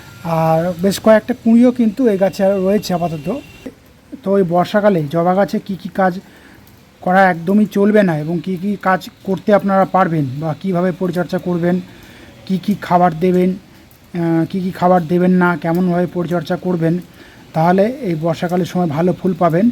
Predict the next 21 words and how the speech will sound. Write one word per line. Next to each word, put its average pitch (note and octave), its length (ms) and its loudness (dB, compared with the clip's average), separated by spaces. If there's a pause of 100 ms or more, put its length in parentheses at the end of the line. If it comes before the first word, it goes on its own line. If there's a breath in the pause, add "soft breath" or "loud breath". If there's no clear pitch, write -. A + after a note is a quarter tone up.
(400 loud breath)
এই D#3+ 100 -4
জবা D#3+ 260 0
গাছ E3 180 -2
থেকে, B3+ 300 -2
আমি E3 260 0
আজকে E3 240 -2
আপনাদের D#3+ 280 -2
সঙ্গে G3 280 0 (320 loud breath)
সেই D#3+ 240 -2
বিষয় E3+ 280 0
নিয়ে A#3 140 6
আলোচনা E3 380 -2
করব। D3 260 -8 (920 loud breath)
তো - 120 -8
প্রথমেই B3 340 6
আসি, B3 360 2 (480 soft breath)
এই G3+ 220 -4 (100)
বর্ষাকালের A3 640 2
মধ্যে G#3 400 2
জবা E3+ 280 0
গাছে G3+ 280 0